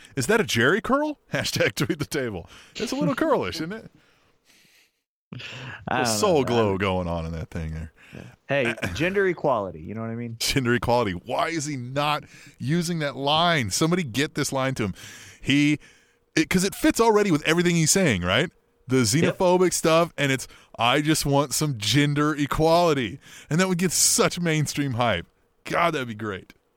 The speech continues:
Speaker 1: Gender equality. I would buy a gender equality shirt.
Speaker 2: Yep.
Speaker 1: God. At Mister Fourth Row says, "Oh, brother, Cornette is redder than Pritchard." Hashtag tweet the table. Yeah. Hey, when we talked,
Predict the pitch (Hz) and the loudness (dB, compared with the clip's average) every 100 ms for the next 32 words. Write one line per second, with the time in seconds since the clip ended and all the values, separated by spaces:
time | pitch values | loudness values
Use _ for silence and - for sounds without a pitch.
0 | _ _ _ 107 101 160 185 180 151 165 | _ _ _ -12 0 2 2 0 0 0
1 | 160 135 104 170 220 104 151 180 143 110 | 2 0 2 4 4 2 -2 0 -2 -2
2 | 165 180 147 - 156 139 - - 156 117 | 0 2 2 2 2 0 -2 2 2 0
3 | - _ - - _ _ _ 117 190 - | -10 _ -20 -20 _ _ _ -2 -2 -4
4 | _ _ _ _ _ - 202 196 180 - | _ _ _ _ _ -10 -4 -2 -2 -6
5 | - - _ _ _ _ _ - 165 151 | -12 -18 _ _ _ _ _ 0 0 2
6 | 170 - 175 - 175 139 156 170 123 - | -2 0 0 4 4 4 4 4 4 4
7 | 92 - - _ _ - 196 101 104 120 | 0 -2 -14 _ _ 0 0 2 2 4
8 | 120 85 - 175 170 208 107 90 135 190 | 4 0 0 2 2 2 0 2 2 4
9 | 190 156 240 - 90 85 107 107 123 117 | 0 0 0 0 -4 0 0 0 -2 -2
10 | 127 - 127 95 107 104 - - - - | -4 -2 -2 0 2 0 -2 -20 -20 -20
11 | - - 160 135 82 - _ _ _ _ | -20 0 2 4 0 -8 _ _ _ _
12 | _ 110 113 104 123 175 214 269 247 - | _ 0 2 2 2 2 2 0 -2 -2
13 | 165 127 87 - | 0 2 0 -10